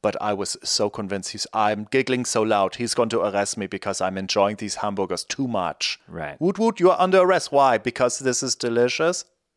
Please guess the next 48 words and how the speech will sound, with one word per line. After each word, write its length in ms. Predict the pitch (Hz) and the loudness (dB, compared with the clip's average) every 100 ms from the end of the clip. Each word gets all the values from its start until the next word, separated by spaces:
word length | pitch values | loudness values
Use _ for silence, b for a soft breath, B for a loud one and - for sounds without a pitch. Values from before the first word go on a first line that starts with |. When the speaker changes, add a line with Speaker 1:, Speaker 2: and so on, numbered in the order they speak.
| _ _ _ _ _ _ _ _ | _ _ _ _ _ _ _ _
Speaker 2:
Yeah, 180 | 104 95 | 0 0
again, 280 | 87 95 87 | 0 -4 -4
it, 220 | 90 - | -8 -12
it 120 | 98 - | -20 -8
definitely 320 | 95 87 90 | -6 -4 -6
wasn't 240 | 87 82 80 | -8 -8 -10
a 20 | |
cigarette. 400 | - 82 71 - _ _ _ _ _ _ _ _ _ _ _ _ - | -12 -12 -14 -16 _ _ _ _ _ _ _ _ _ _ _ _ 0
Speaker 1:
Really? 380 | 127 208 262 - | 2 2 -2 -2
Why 200 | 139 190 | 2 2
do 100 | 269 | 2
you 60 | - | -2
keep 220 | 240 220 | -4 -2
coming 280 | 208 202 196 | -2 0 2
back? 220 | 196 - | 0 2
You 160 | 156 | 2
are 80 | 202 | 2
so, 380 | - 196 208 202 | 4 4 4 4
uh, 160 | - 160 | 2 -2
fixated 640 | - - 185 220 165 113 | -4 -2 0 0 -2 0
on 120 | 113 | 0
the 140 | 120 127 | 2 0
cigarette. 600 | - 240 320 127 85 80 | 0 -2 -2 0 0 2
Speaker 2:
Well, 120 | 123 | 2
I 60 | 123 | 0
think 200 | 160 160 | -2 -2
it 80 | |
might 200 | 127 123 | 0 2
explain 720 | 110 - - 101 104 104 101 98 | 0 -4 -6 -2 0 2 0 -2
the 80 | 95 | -6
fact 340 | - 90 - | -4 -4 -4
that 100 | 90 | -10
you 140 | 90 85 | -10 -8
saw 360 | - 85 82 | -4 -2 -2
a 40 | 78 | -2
large, 360 | 85 85 80 | -2 -2 -4
obese 460 | 87 73 82 78 - | -10 -10 -12 -10 -12
Inspector 480 | - - 82 - 78 | -12 -12 -12 -12 -14
Gadget 540 | 82 78 82 80 73 - | -8 -6 -6 -10 -14 -14
at 180 | 82 80 | -14 -12
you, 200 | 82 82 _ _ | -12 -14 _ _
uh, 180 | 82 76 | -8 -6
staring 360 | - 87 82 80 | -8 -8 -8 -8
at 60 | |
you 160 | 78 76 | -10 -12
at 80 | - | -12
the 40 | |
concert. 380 | - - - - | -16 -16 -16 -20